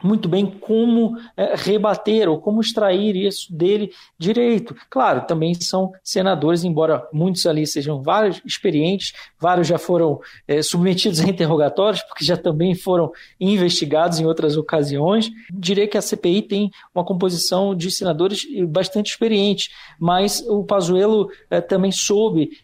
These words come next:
é, exagerar, protelar as respostas, se prolongar, foi muito prolixo, não respondia objetivamente,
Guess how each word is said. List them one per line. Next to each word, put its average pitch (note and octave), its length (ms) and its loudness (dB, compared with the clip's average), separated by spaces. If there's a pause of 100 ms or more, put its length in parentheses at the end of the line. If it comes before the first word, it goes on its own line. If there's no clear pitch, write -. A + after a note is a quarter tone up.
é, C#3+ 300 0
exagerar, E3+ 880 0 (240)
protelar F3+ 920 0 (100)
as D3 240 0
respostas, E3+ 560 -2
se - 140 -8
prolongar, E3 760 2 (200)
foi F3 100 0
muito G3+ 220 0
prolixo, G3 760 -2 (280)
não F#3 160 2
respondia F#3 520 0
objetivamente, E3+ 1000 -2